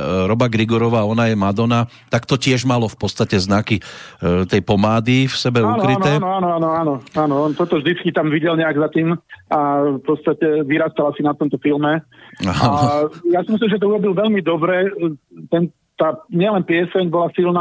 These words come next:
Speaker 2: ale dokonca aj ten videoklip. A tento album, myslím si, že táto pieseň dokázala, táto jedna dokázala ten album predať, ale pritom tam bolo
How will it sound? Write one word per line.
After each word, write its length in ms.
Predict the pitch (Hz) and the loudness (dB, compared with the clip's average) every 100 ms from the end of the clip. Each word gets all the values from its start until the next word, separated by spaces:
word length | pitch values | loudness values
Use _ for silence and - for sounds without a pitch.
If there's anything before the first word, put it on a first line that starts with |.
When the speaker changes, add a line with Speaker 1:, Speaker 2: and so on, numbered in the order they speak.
| 170 | 0
Speaker 2:
ale 180 | 160 151 | 0 0
dokonca 360 | - 165 156 | -2 -2 0
aj 80 | 151 | -2
ten 80 | 151 | -2
videoklip. 480 | 139 143 143 151 143 _ - - - - _ | -2 0 0 -2 -4 _ -20 -20 -20 -20 _
A 140 | - 131 127 127 127 123 120 - _ _ _ _ _ _ _ _ _ _ - | -2 0 0 0 0 -2 -4 -12 _ _ _ _ _ _ _ _ _ _ -4
tento 300 | 156 165 165 | -2 0 0
album, 340 | 156 156 151 | 0 0 -2
myslím 240 | 147 156 143 | -2 -2 -4
si, 140 | 147 | -2
že 100 | 143 | -2
táto 240 | 147 147 | 0 -2
pieseň 380 | 165 147 143 147 | -2 -2 -2 -2
dokázala, 480 | 139 139 143 143 147 - 160 165 160 160 | -2 0 0 0 -2 -4 -4 -4 -4 -2
táto 240 | 147 156 156 | 0 0 2
jedna 320 | 160 175 160 | 0 0 0
dokázala 420 | 151 156 143 147 | 0 0 -2 -2
ten 100 | 151 | 0
album 280 | 151 151 151 | -2 0 -2
predať, 320 | 151 151 156 | 0 0 0
ale 160 | 156 147 | 0 -2
pritom 300 | 147 151 160 | -4 -2 -2
tam 160 | 160 160 | 0 0
bolo 180 | 160 | 0